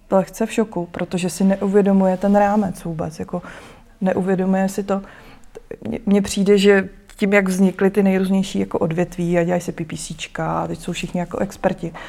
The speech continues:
že se to celý rozdrobilo, jenže se zapomíná na toho zákazníka, který vlastně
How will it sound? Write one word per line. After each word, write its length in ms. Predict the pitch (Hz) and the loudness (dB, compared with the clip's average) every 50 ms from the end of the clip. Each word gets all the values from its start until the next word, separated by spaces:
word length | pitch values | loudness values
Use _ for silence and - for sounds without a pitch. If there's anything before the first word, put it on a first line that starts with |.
| - - - | -18 -10 -6
že 100 | - 180 | -4 -4
se 120 | 180 180 | -2 -2
to 100 | - 196 | -2 -2
celý 300 | 190 - 196 190 196 208 | -2 0 0 2 4 4
rozdrobilo, 640 | 214 214 208 196 214 233 220 190 185 170 170 170 185 - - - - - - - - - - - | 4 4 4 4 4 4 4 2 0 -2 -2 -4 -6 -8 -14 -20 -20 -20 -20 -20 -20 -20 -10 -2
jenže 260 | 208 185 180 170 185 | 0 0 2 2 0
se 120 | 180 - 196 | 0 0 2
zapomíná 560 | 190 196 190 - 190 190 185 185 190 185 180 | 2 2 2 2 2 2 2 2 2 2 2
na 100 | 208 196 | 2 2
toho 220 | 196 185 214 208 | 4 4 4 6
zákazníka, 800 | 208 226 214 202 208 208 190 185 180 180 175 175 - 170 165 - - - - - - - - | 6 6 4 4 4 0 0 2 0 -2 -2 -2 -6 -8 -8 -8 -12 -18 -20 -20 -20 -8 -2
který 260 | - 180 180 180 180 | 0 2 2 2 0
vlastně 760 | 180 185 180 - - - 196 190 190 185 185 185 196 196 - | 0 -2 -4 -4 -2 0 2 2 2 2 0 -2 -2 -4 -6